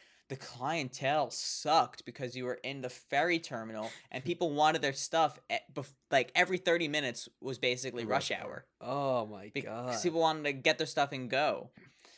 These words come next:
Speaker 1: Uh, and, you know, you're in the ferry, so it's not the best, <laughs>
Speaker 2: <laughs>
Speaker 1: not the best people.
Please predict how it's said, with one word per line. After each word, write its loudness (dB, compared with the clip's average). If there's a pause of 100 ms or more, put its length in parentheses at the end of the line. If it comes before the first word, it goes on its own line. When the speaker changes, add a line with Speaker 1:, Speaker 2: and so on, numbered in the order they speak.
(280)
Speaker 1:
Uh, 0
and, 2
you -2
know, 0 (180)
you're 4
in 2
the -2
ferry, 2
so 0
it's -4
not 2
the -2
best, 2 (140)
<laughs> 2
Speaker 2:
<laughs> 8
Speaker 1:
not 8
the 2
best 4 (140)
people. -6